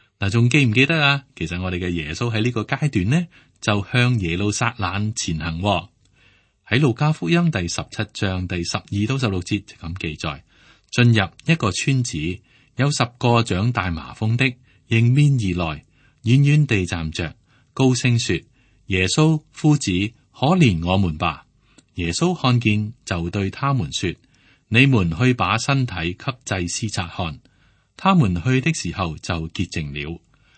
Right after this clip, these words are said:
內中有一個見自己已經好了，就回來大聲歸榮耀與神，又俯伏在耶穌腳前感謝他。這人是撒瑪利亞人。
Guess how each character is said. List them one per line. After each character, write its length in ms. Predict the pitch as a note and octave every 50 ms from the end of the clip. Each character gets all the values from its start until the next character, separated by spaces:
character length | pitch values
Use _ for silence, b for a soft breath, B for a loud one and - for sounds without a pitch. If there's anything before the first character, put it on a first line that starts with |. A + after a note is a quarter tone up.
| b b
內 200 | _ G#2+ F#2+ F#2
中 320 | F#2 - C3 A#2+ A#2+ B2 A#2+ B B B B B B
有 160 | - G#2+ A#2+
一 80 | D3+ F3
個 260 | E3+ - - A#2 A#2 A2+
見 280 | - C3 B2+ B2+ B2+
自 240 | A#2+ - - G2 F#2
己 340 | F#2 F#2+ E2+ F2 G#2+ A#2 A#2 -
已 180 | G#2 G#2+ A#2
經 200 | B2 - F3+ F#3
好 240 | E3 A#2 F#2+ F#2+ A2
了， 260 | G#2 F#2 F2 F2+ F#2+ - b b b b b b b
就 200 | - C#3+ C3+ C3
回 220 | B2 G#2+ F#2+ F2+
來 220 | F2 F2+ F2 D#2+ D2+
大 340 | - - - F#2+ A2 G#2+
聲 320 | G2+ - - D3 D3 D3+ D3 -
歸 300 | _ - D#3+ D#3+ D#3+ D#3+
榮 260 | D3+ A#2 F#2 D#2+ D#2 E2
耀 160 | F2 F2+ E2
與 180 | D#2+ E2 E2+
神， 280 | E2+ - F#2+ D#2 C#2 - b b b b b b b b
又 240 | - A2 G#2 G#2 G#2
俯 160 | - - C3
伏 160 | B2 C3 A2+
在 180 | G2 - - G#2+ G2+ G2 G2
耶 220 | G2 F2 E2 E2+
穌 280 | E2+ - - D3 D3 D3
腳 160 | _ A#2+ G2+ F#2
前 360 | - - - F2+ D2 C#2+ D#2+
感 300 | - E2 D#2 D#2+ F#2 F#2+
謝 200 | - F2 D2 -
他。 340 | - - A2 G2+ F#2+ G2 G#2 b b b b b b b b b
這 100 | - F2
人 340 | F2+ G2+ G#2 G2 E2 C#2 B1+ - - -
是 240 | - - - G2+ F2+
撒 240 | - - G2 G2
瑪 260 | G#2+ G2+ F#2+ E2+ E2+ F2+
利 120 | F2+ E2
亞 180 | E2 D#2+ E2+ F2
人。 180 | F2+ D#2 B1+